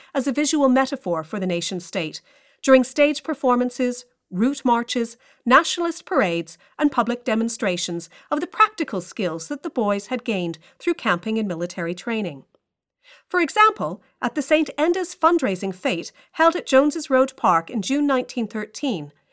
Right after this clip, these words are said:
Saint Enda's students performed in a pageant entitled The Fianna of Finn, while Fianna Boy Scouts provided a different type of performance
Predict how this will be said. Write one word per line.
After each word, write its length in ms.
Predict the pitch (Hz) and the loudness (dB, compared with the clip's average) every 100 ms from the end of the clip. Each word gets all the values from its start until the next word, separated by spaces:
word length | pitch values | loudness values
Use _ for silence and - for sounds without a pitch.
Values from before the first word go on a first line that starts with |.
| - - | -20 -16
Saint 280 | - 339 320 | -4 0 2
Enda's 300 | 311 359 285 | 2 0 -2
students 440 | - 214 180 196 | -2 -4 -4 -6
performed 500 | - 202 - 220 226 | -6 -6 -2 0 0
in 80 | 285 | -2
a 40 | 294 | -2
pageant 480 | - 185 185 196 - | 0 0 0 -6 -4
entitled 520 | 262 - 180 180 180 - - - | -4 -2 -2 -2 -6 -8 -14 -10
The 100 | 359 | -6
Fianna 420 | 247 220 240 254 | -2 0 0 -2
of 80 | 254 | -6
Finn, 440 | - 220 156 143 _ _ _ _ _ _ | -4 -4 -4 -10 _ _ _ _ _ _
while 160 | 214 185 | -2 0
Fianna 380 | - 392 359 | 2 4 4
Boy 220 | - 180 170 | 2 0 -2
Scouts 440 | - 175 170 - | -2 -4 -4 -4
provided 480 | - 269 226 233 262 | -2 2 2 2 -2
a 60 | |
different 380 | 277 359 - - | -4 -6 -6 -6
type 280 | - 403 392 | 0 0 0
of 140 | 214 | -8
performance 680 | - 180 202 160 151 - - | -8 -6 -4 -4 -8 -14 -18